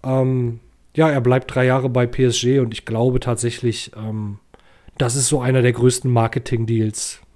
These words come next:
die je eingefädelt wurden. Das erinnert mich sehr stark an Messi bei Barca.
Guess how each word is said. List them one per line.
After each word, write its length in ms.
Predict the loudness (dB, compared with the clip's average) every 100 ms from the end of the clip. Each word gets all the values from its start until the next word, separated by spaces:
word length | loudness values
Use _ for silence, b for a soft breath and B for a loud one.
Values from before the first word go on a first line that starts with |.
| _
die 400 | -14 -6 -4 0
je 180 | 2 2
eingefädelt 600 | 2 -4 -4 -6 -6 -6
wurden. 180 | -10 -8
Das 140 | -8
erinnert 240 | 0 2 2
mich 160 | 0
sehr 160 | 2 2
stark 380 | 2 -2 -2 -4
an 340 | -4 -4 -4 -10 b b b b b b b
Messi 320 | 0 2 2
bei 140 | 2 2
Barca. 540 | 2 0 0 -4 -4